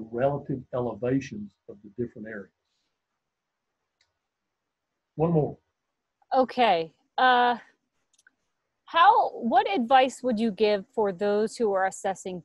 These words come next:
Speaker 2: preschool children, um, when they're suspecting anxiety?
Speaker 1: With preschool children, when I was assessing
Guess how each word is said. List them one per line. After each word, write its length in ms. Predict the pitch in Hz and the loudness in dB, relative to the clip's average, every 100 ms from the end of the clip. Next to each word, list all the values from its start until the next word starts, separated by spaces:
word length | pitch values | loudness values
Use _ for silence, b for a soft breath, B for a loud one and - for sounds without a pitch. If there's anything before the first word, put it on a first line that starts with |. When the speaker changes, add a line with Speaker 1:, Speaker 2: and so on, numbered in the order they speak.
| _ | _
Speaker 2:
preschool 600 | - 285 269 - 180 160 | -6 -4 -6 -8 -8 -8
children, 600 | - 170 160 156 156 156 _ _ _ _ - | -6 -6 -6 -10 -12 -18 _ _ _ _ -8
um, 340 | 180 170 170 175 | -4 -2 -4 -6
when 160 | 180 | -6
they're 380 | 175 165 165 - - _ | -4 -4 -4 -6 -12 _
suspecting 720 | - - 190 - 175 - 160 151 | -14 -12 -10 -6 -8 -8 -16 -14
anxiety? 760 | 151 147 151 143 143 - - _ _ _ _ _ _ _ _ _ _ - | -16 -10 -8 -8 -12 -20 -20 _ _ _ _ _ _ _ _ _ _ -6
Speaker 1:
With 300 | 156 156 - | -4 -4 -6
preschool 680 | 254 247 - 226 175 151 | -2 -2 -2 -2 -2 -4
children, 720 | - 180 165 160 156 156 156 - | -4 0 0 0 -2 -2 -6 -8
when 160 | 131 | -6
I 180 | 123 139 | -4 -2
was 240 | 165 135 117 | -2 -4 -8
assessing 480 | 110 139 123 123 | -10 -6 -6 -8